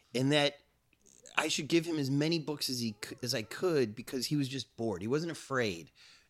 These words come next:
Was that your experience too, that you were just bored?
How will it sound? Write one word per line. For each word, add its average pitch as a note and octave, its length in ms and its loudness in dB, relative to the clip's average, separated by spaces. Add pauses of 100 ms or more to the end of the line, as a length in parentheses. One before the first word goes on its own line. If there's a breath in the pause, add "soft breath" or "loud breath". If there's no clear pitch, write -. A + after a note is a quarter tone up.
(120)
Was D#3+ 140 0
that A3+ 180 4
your A3 120 2
experience G#3+ 480 -2
too, G#3+ 180 -2
that G3 100 2
you F3 100 -6
were D#3+ 80 0
just D3+ 260 -8
bored? D#3+ 340 -4